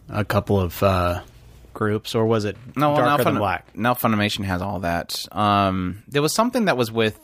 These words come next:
Speaker 2: N-, N I S America that eventually transferred over to another company with its sequels. I know one example Chris technically has is Sound Euphonium.
Speaker 1: Yeah.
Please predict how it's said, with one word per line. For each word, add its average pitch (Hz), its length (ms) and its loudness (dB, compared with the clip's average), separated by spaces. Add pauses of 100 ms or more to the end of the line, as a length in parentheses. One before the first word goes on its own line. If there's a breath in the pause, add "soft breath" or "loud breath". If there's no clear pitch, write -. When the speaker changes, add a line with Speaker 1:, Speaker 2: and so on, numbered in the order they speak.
Speaker 2:
N-, 110 260 0
N 117 100 -2
I 113 100 2
S 104 140 -4
America 92 680 0
that 98 100 -2
eventually 95 460 -2
transferred 95 480 -2
over 92 160 0
to - 220 -4
another 87 600 -2
company 92 640 -2
with 95 240 -4
its - 460 -6 (140)
sequels. - 640 0 (400 loud breath)
I 113 120 -2
know 117 600 0
one 110 240 -4
example 104 360 -4
Chris - 340 -4
technically 95 460 -4
has 92 440 0
is 90 580 -2 (120)
Sound 92 220 -2
Euphonium. 101 600 0 (320 loud breath)
Speaker 1:
Yeah. 113 160 0